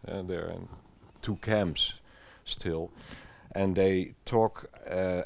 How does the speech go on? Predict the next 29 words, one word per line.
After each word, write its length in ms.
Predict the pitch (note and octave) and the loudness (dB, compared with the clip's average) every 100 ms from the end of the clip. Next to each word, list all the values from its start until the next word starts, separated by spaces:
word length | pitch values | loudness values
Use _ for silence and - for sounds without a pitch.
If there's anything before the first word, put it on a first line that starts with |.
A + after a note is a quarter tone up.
| - C2 C2+ - - D2 C2+ C#2 F2 | -6 -12 -10 -10 -10 -10 -10 -10 -6
as, 300 | E2 - - F#2 - | -4 -6 -4 -6 -4
uh, 340 | F2 D#2+ D#2+ E2 | -4 -4 -4 0
renewable 600 | F#2 G2 A2+ B2+ G2 F2 | 2 4 4 4 4 2
energy, 400 | G2 F#2 G2 G2 | 2 2 0 0
but 180 | F#2+ | -2
also 320 | - D3+ - F2+ | 0 0 2 0
as 100 | F2+ | 2
electrical 880 | F#2 F#2 F2+ - - D#2+ D#2+ C#2 - | 0 -2 -6 -8 -10 -4 -2 -4 -2
cars 400 | G2 E2+ E2 - | 0 2 0 -4
as 240 | - F2+ | -6 -4
a 60 | D#2 - | -6 -4
cost. 560 | C#3+ D2 - - - - - - - _ _ - - - - - | -2 -2 -4 -10 -12 -20 -20 -20 -20 _ _ -20 -20 -20 -20 -2
And, 320 | G2 G2 F#2 - | 2 2 0 -4
uh, 140 | F#2 F#2 | -4 0
they 200 | G#2+ G2 | 2 2
forget 380 | G2+ A#2 B2 | 2 4 4
from 200 | - A2 | 2 0
a 80 | G2 | 0
business 340 | A#2 C3 G2+ - | 0 0 0 -4
perspective, 720 | F2 - F2 D#2+ - F2+ - | -6 -6 -4 -4 -2 -4 -4
this 200 | G2+ G2+ | -4 -2
is 120 | F#2+ | -2
not 200 | G#2 F#2 | -2 -4
a 20 | |
cost, 380 | - - F2+ - | -6 -2 0 0
this 160 | F#2 F#2 | -4 -6
is 80 | F2+ | -4
an 140 | E2+ | -4
investment. 720 | E2 G2 F#2 - - - | -4 -2 -4 -4 -10 -14